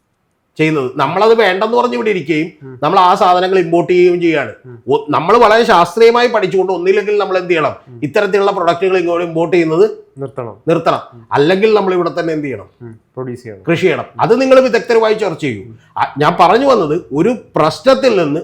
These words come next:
Speaker 1: വലിയ അവസരങ്ങൾ കൂടി തെളിയും. ആ challenges take up ചെയ്യാനായിട്ട് കൂടി ഇന്ത്യ തയ്യാറെടുക്കണമെന്നാണ്.
Speaker 2: ഉം.
Speaker 1: അത് ചെയ്തില്ലെങ്കിൽ നമ്മളുടെ ഭാവി നേരത്തെ പറഞ്ഞ പോലെ ട്രംപിന് കൊക്കോ കോളയും ബണ്ണും തിന്നാതെ ട്രംപിന് ഓടിക്കാന്നൊന്നും വിചാരിക്കേണ്ട,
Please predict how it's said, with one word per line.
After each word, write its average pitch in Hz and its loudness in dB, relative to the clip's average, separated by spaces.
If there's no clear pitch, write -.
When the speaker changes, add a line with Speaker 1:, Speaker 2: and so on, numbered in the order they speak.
Speaker 1:
വലിയ 175 2
അവസരങ്ങൾ 226 0
കൂടി 196 0
തെളിയും. 160 0
ആ 175 2
challenges 170 0
take 151 0
up 202 -8
ചെയ്യാനായിട്ട് 165 2
കൂടി 170 2
ഇന്ത്യ 147 -4
തയ്യാറെടുക്കണമെന്നാണ്. 143 -4
Speaker 2:
ഉം. - -20
Speaker 1:
അത് 151 0
ചെയ്തില്ലെങ്കിൽ 180 0
നമ്മളുടെ 170 0
ഭാവി 147 2
നേരത്തെ 139 -2
പറഞ്ഞ 143 -2
പോലെ 143 -2
ട്രംപിന് 165 -2
കൊക്കോ 175 -2
കോളയും 160 -2
ബണ്ണും 147 -4
തിന്നാതെ 151 -4
ട്രംപിന് 147 -6
ഓടിക്കാന്നൊന്നും 143 -4
വിചാരിക്കേണ്ട, 127 -6